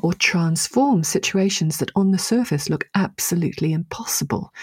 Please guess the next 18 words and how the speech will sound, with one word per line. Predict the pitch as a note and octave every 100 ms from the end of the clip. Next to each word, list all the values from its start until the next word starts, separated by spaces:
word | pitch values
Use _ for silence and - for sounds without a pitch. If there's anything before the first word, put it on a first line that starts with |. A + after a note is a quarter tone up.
| - - - -
And | A#3
so | A3+ A#3+ A#3
I | A3+
think | G#3+ C#4 E4
stories | - - D#4+ D#4+ -
really | A3+ A#3+ A3+
do | G#3+ G#3
help | F#3 G#3+ B3+ -
us | D#3+ E3+
reimagine | E3+ D#3+ D#3+ F#3 G3 D3 D3+
ourselves. | D3+ - - F3 -
And, | E3+
and | - F3+
I | A3
have | A#3
worked | E3+ F#3+ G#3 -
with | E3+
them | D3+